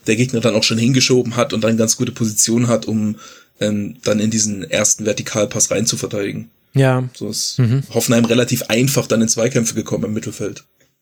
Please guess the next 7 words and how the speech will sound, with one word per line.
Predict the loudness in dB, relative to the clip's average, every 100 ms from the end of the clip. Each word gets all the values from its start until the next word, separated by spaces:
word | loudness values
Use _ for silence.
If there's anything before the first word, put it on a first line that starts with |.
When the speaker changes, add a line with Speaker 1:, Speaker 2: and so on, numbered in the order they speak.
| _
Speaker 2:
Das | 0 0
stimmt. | 2 0 0 -8 _ _ _
Von | 0 2 2 0
zwölf | 2 2
Tackling-Versuchen | 2 0 2 0 2 2 2 0
elf | 2 2 2
erfolgreich. | -4 2 2 2 0 2 0